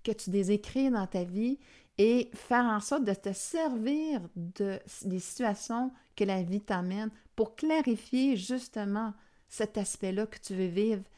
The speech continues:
euh, dans ta vie, qui est important pour toi, au niveau de ton cœur. L'essentiel, c'est vraiment au niveau d'une vibration du cœur, tandis que notre mental,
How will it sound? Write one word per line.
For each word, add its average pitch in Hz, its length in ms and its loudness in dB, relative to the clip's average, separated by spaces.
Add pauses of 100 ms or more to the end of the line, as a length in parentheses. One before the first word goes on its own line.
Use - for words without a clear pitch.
(340)
euh, 180 120 -2
dans 170 280 0
ta 170 180 -2
vie, 202 400 -2
qui - 80 -4
est 185 120 -2
important 190 440 -4
pour - 220 -4
toi, 196 260 -4 (200)
au 240 120 6
niveau 247 400 4
de 233 100 2
ton 185 300 -4
cœur. 214 280 -2 (600)
L'essentiel, 262 720 0 (180)
c'est - 420 -4
vraiment 233 600 2 (420)
au 214 100 0
niveau 214 360 4
d'une 202 200 4
vibration 196 680 0
du - 120 -10
cœur, 208 360 -4
tandis 233 680 0
que 214 240 -4
notre 196 260 -2
mental, 226 640 0